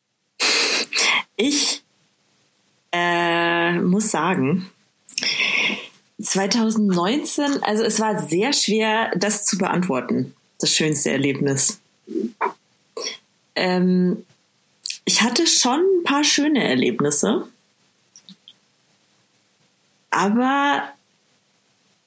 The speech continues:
also, ist immer, ist immer schwierig. Ich glaube,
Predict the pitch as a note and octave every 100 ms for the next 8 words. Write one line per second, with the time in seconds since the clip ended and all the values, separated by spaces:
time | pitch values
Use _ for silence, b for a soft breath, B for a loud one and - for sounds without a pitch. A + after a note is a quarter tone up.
0 | _ _ _ _ _ _ _ _ _ _
1 | _ - B B G3+ - F3 F#3+ F#3 -
2 | - - - - B3 C#4 C4+ D4 C4 C#4
3 | D4+ C#4+ C4 A#3+ A#3 F#3 F#3 - - D3+
4 | E3+ E3 D3 D3+ F3+